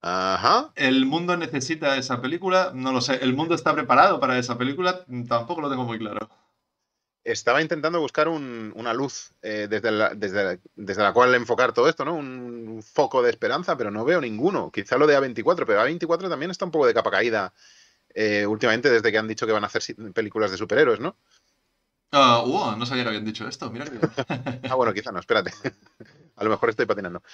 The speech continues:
Speaker 1: No, no, no, pero no, no, en serio, un poco de, de verdad sí hay en esto. No han dicho que van a hacer pelis de superhéroes, pero creo que sí hicieron una especie de statement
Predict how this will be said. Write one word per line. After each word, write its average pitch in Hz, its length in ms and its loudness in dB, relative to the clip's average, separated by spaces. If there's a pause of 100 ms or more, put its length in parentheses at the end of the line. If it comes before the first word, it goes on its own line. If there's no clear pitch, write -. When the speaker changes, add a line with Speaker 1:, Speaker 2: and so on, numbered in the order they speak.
(120)
Speaker 1:
No, 151 100 2
no, 214 80 4
no, 214 160 4
pero 131 200 4
no, 160 120 2
no, 185 80 2
en 175 80 0
serio, 160 180 0
un 147 40 -6
poco 180 160 -2
de, 165 220 -2
de 127 160 -4
verdad 123 220 -4
sí 147 120 -2
hay 117 140 2
en 113 80 -2
esto. - 200 -10
No 131 140 0
han 160 80 2
dicho 180 240 0
que 160 40 0
van 147 120 4
a 131 40 -2
hacer 123 160 -6
pelis 127 200 0
de 120 80 -6
superhéroes, 147 360 -2
pero 123 200 4
creo 170 200 2
que 143 100 -4
sí - 180 -2
hicieron 147 300 0
una 120 480 -2
especie - 260 -2
de 101 60 0
statement 156 420 -2